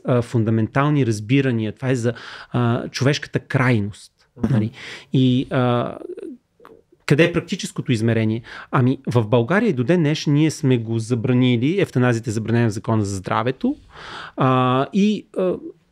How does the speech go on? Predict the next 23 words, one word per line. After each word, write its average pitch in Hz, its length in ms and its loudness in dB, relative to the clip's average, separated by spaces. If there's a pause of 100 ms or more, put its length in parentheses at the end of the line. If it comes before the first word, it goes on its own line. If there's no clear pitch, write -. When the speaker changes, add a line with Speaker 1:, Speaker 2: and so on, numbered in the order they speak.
Speaker 1:
нашият 185 340 2
наказателен 151 540 0
кодекс, 117 640 -6
той 175 140 2
не 156 220 4
съдържа 175 420 2
изрична, 135 840 -2
а, 135 60 -4 (500)
разпоредба, 135 540 0
която 135 420 0
да 113 460 0
забранява 117 640 0 (100)
ев-, 120 140 -6 (100)
нали, 120 240 0
която 123 240 -2
да 113 100 -2
наказва 117 420 0
евтаназията. 277 520 -4
Ние 226 140 4
го 175 140 2
трак-, 147 360 -2 (220)
трактуваме 196 520 0
по 208 140 -2